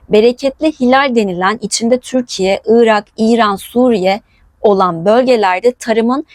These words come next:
milattan önce on bin yıl önce başladığı biliniyor.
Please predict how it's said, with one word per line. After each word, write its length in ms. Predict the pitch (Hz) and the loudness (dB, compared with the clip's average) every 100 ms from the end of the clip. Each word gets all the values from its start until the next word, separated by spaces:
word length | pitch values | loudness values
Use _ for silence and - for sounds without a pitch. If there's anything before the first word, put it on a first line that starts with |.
| _ | _
milattan 540 | 208 220 240 - 294 285 | 0 2 2 0 -4 -2
önce 280 | 262 277 | -2 -2
on 340 | - 247 285 269 | -2 0 0 0
bin 140 | 269 | 0
yıl 180 | 262 262 - | 0 -2 -2
önce 300 | 262 247 196 | -2 -2 0
başladığı 600 | 214 247 - 202 220 247 262 | -2 -2 -4 -6 0 -2 -2
biliniyor. 500 | 214 202 196 170 123 | -4 -2 -2 -4 -8